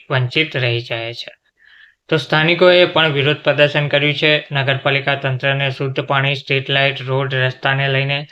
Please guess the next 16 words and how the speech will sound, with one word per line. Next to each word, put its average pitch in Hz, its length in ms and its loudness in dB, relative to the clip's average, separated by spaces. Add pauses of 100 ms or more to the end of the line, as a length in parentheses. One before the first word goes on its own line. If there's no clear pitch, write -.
(420)
અનેક 165 280 2
વખત 160 320 0
રજૂઆતો 156 460 2
કરવામાં 147 440 2
આવેલ, 147 220 4
પણ 143 160 -2
નગરપાલિકા 139 680 -2
તંત્ર 131 360 -4
દ્વારા 135 320 0
કોઈ 147 220 0
પણ 139 180 -2
પ્રાથમિક 131 440 -4
સુવિધાઓ 131 500 -2
આપવામાં 139 420 0
આવી 143 160 2
નથી. 147 340 0